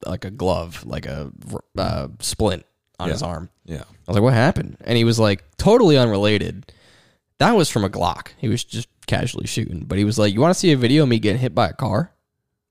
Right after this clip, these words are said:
Speaker 1: It's like,
Speaker 2: Nice.
Speaker 1: "Fucking absolutely."
Speaker 2: Nice. On a traffic stop?
Speaker 1: No, kind of.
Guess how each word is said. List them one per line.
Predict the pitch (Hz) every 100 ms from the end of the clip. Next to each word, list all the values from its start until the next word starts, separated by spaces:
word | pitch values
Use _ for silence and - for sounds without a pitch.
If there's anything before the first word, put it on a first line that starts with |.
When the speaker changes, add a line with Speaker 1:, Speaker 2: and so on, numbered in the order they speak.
| -
Speaker 1:
It's | 113 139
like, | - -
Speaker 2:
Nice. | - - -
Speaker 1:
"Fucking | - 151 -
absolutely." | 110 117 - 123 143 107 110
Speaker 2:
Nice. | - - _ 92
On | 90
a |
traffic | 80 87 92 98
stop? | - - - _ _
Speaker 1:
No, | - 101 117 139 104 80 - - _ - -
kind | 123 104
of. | 90